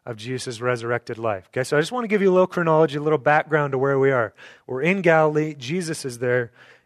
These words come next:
And it's important to understand probably not just the eleven disciples are there. Okay, most of Jesus' disciples were in north, northern Israel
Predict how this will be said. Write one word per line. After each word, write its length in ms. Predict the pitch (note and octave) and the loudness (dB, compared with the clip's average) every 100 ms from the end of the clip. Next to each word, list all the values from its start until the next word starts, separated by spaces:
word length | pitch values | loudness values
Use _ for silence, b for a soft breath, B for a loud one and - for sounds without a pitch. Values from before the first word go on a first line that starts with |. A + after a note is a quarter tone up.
| - | -8
And 240 | D#3+ D3+ C#3+ | -6 -6 -6
it's 200 | E3 - | -8 -6
important 380 | F3+ - F4 A#3+ | -10 -8 -8 -4
to 60 | |
understand 420 | G3+ F#3+ - F3 - | -2 -2 -2 -4 0
probably 340 | F#3+ G#3+ G3+ | 0 2 -2
not 320 | D3+ D#3+ E3+ | 0 0 -2
just 300 | C3+ D#3+ - | -4 -4 -4
the 80 | C#3 | -4
eleven 360 | C3 C3+ C3 B2+ | 0 0 -2 -8
disciples 640 | A#2 C#3 B2+ - G#2 G2 | -8 -4 -6 -6 -12 -12
are 100 | F#2+ | -14
there. 240 | F2 E2+ _ _ _ _ _ _ _ | -14 -16 _ _ _ _ _ _ _
Okay, 180 | - C3 | -4 -4
most 340 | C3 G3 G3+ A3 | 2 0 0 -6
of 120 | D3+ | -6
Jesus' 540 | C#3+ E3+ - D#3+ D3+ B B B - | -4 -4 -4 -10 -12 B B B -12
disciples 580 | B2+ E3 D#3 C3 A#2+ | -6 0 0 0 -6
were 160 | A#2+ B2 | -4 -6
in 200 | A#2+ B2 | -8 -8
north, 360 | C#3 D#3 D#3 _ - | 0 0 0 _ -10
northern 400 | C#3 D#3+ E3 D3+ | -2 0 0 -2
Israel 560 | D3 B2+ B2 A#2+ A#2+ | -4 -2 -4 -4 -6